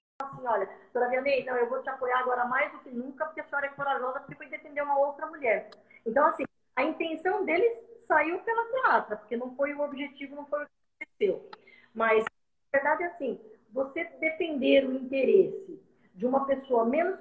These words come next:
privilegiada do que você, de uma pessoa que teve menos oportunidades do que você, de uma pessoa que já sofre a discriminação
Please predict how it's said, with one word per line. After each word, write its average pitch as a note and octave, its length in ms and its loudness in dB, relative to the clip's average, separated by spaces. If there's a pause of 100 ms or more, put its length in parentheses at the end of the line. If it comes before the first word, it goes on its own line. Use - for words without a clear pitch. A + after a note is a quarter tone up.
privilegiada C4+ 760 0
do B3 100 -8
que B3+ 120 -2
você, B3+ 460 -4 (500)
de A3 100 0
uma C4+ 160 6
pessoa C#4+ 440 8
que - 100 -6 (120)
teve C4+ 300 2
menos E4 500 -2
oportunidades D4 1080 0
do C#4 100 -8
que C#4+ 140 -8 (280)
você, C#4+ 420 -4 (440)
de G3 80 -2
uma C#4 180 6
pessoa D#4 680 6 (500)
que C#4 140 0
já C#4+ 260 2 (200)
sofre D4 600 4 (240)
a A#3 120 4
discriminação C#4+ 1000 -4